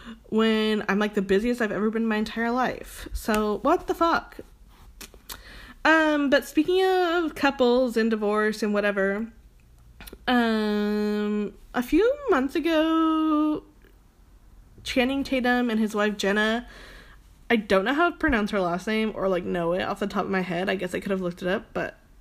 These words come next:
I'm not a professional and I'm lazy. Announced that they were getting divorced. Everyone was, like, very upset because they've been in love and married for, like, a long time. They met up on the set of Step Up,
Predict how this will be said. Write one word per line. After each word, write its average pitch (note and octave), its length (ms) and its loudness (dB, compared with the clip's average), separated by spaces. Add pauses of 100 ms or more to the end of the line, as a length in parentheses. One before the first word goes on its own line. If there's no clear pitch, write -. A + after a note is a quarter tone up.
(440)
I'm G3 120 0
not F3+ 140 0
a - 20 -10
professional G3 520 0
and G3+ 240 -2
I'm G3+ 100 0
lazy. A3 440 -2 (960)
Announced C4+ 300 6
that C4 80 -4
they C4+ 100 4
were C4 80 4
getting A#3 240 2
divorced. G#3 680 2
Everyone G3+ 260 2
was, G3+ 100 -2
like, F#3 140 -2
very G3 220 4
upset F#3 500 0
because G3 200 -2
they've F3+ 120 0
been F3+ 120 0
in F3+ 200 -2 (280)
love F#3+ 420 2
and F#3+ 140 2
married F3 340 -2
for, G3+ 80 -4
like, F3 140 -2
a F#3 40 2
long F3+ 160 2
time. A#3 380 2
They G#3 120 2
met F#3+ 180 0
up F#3+ 100 -4
on F#3+ 260 -2
the G3 100 -6
set F#3 200 -2
of F3 100 -6
Step - 320 -2
Up, C4+ 480 0